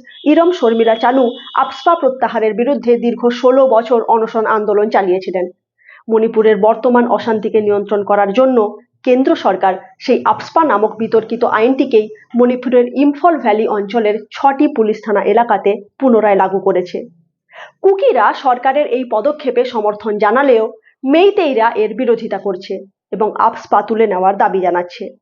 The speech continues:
মণিপুরের সাধারণ মানুষ রাজ্যের নির্বাচিত জনপ্রতিনিধিদের ওপর এতটাই ক্ষুব্ধ হয়ে উঠেছে যে অন্ততপক্ষে বারো জন বিধায়কের বাড়ি ভাঙচুর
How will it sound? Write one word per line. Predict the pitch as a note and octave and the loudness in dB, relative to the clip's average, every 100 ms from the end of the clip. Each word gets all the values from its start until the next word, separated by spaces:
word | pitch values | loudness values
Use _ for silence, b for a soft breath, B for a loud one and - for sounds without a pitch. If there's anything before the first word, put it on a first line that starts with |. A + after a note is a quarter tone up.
| _ _ _ | _ _ _
মণিপুরের | A#3 A#3+ B3 B3+ B3+ | 0 0 2 2 2
সাধারণ | C4 A3+ G#3+ A3 A3 | 2 -2 -2 -2 0
মানুষ | G#3+ B3 C#4 C4 - B - | 2 2 2 0 -4 B -2
রাজ্যের | C4+ C4+ D4 D#4 | 0 0 0 0
নির্বাচিত | C#4 C#4+ E4 E4+ F4+ F4+ | 0 0 -2 0 0 2
জনপ্রতিনিধিদের | C4+ B3 D4+ D#4 C#4+ B3+ B3 B3 B3 A#3+ | 2 0 0 0 2 0 0 2 2 2
ওপর | A3 G#3+ A#3 A#3 | 0 2 2 2
এতটাই | - A3+ C#4+ F4 G4 | -2 0 2 2 0
ক্ষুব্ধ | - D4+ - D#4+ | -2 -8 -6 -4
হয়ে | D4 C4 | -2 -2
উঠেছে | A#3 D4 E4 A#3 - B B B B | 0 -2 -2 -4 -4 B B B B
যে | F#4 D#4+ | 0 2
অন্ততপক্ষে | C#4 C#4+ F4+ F#4 F#4+ F#4 F#4 A#3 | 2 2 0 0 0 0 -2 0
বারো | A3+ A#3+ E4 | 0 2 2
জন | F4+ F4+ | 2 0
বিধায়কের | A#3 A3 A3+ A#3+ A3+ A3+ | 0 -4 -2 -2 0 -2
বাড়ি | G#3 A3+ A3 A3+ | 0 0 0 -6
ভাঙচুর | - A#3+ B3 F#4 | -2 0 2 2